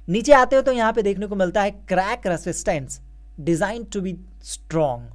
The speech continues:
right? Dust resistance, get the dirty away। splash resistance, यहाँ पे दोस्तों मैं बात करूँ तो इस स्मार्ट वॉच में आपको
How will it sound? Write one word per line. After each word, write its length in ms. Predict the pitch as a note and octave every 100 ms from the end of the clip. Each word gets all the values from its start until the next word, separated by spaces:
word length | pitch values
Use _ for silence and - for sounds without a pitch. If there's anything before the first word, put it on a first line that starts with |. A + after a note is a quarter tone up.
| - -
right? 200 | E3 - - - - - - C3+
Dust 280 | B3 B3+ -
resistance, 600 | F3 D#3+ E3+ - D#3+ C3 - C3 A#2+
get 240 | A#3+ G3+
the 80 | G3+ E3
dirty 260 | D#3 E3 - B2+
away। 180 | A2+ - - - - - -
splash 600 | - - G#3 G#3 C#4 G#3
resistance, 680 | G3+ F3 D#3 D#3+ C3+ B2 - -
यहाँ 320 | D#3 G3 A3 B3+
पे 100 | A#3+
दोस्तों 320 | A#3+ A#3+ F#3+
मैं 180 | E3+ D3
बात 280 | D#3+ F#3
करूँ 260 | - G3 D#3+ G3 - - - - -
तो 100 | C4 - -
इस 180 | B3+ D4 - C#4+ C4+ E3+
स्मार्ट 680 | - - - E3 E3 F#3+ G#3+
वॉच 280 | A#3 C4+ B3+
में 100 | A#3
आपको 380 | F#3+ - A3